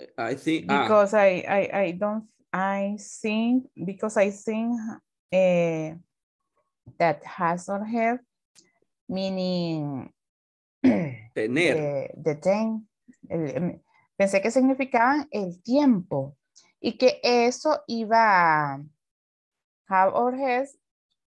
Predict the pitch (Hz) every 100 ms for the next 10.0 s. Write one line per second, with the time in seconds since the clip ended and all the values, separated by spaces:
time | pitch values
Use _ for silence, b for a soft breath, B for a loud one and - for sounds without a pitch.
0 | - - 208 220 262 - 233 247 277 262
1 | 277 _ _ _ _ _ _ _ - 214
2 | 196 180 180 175 185 180 175 170 - 175
3 | 165 156 151 143 131 127 - _ _ _
4 | _ _ - - 208 185 175 208 240 233
5 | _ _ _ _ _ _ _ _ _ -
6 | 185 175 170 165 165 160 156 156 175 180
7 | 196 208 170 170 190 175 165 151 208 226
8 | 165 156 _ _ _ _ _ _ _ _
9 | _ _ _ - 131 123 123 104 -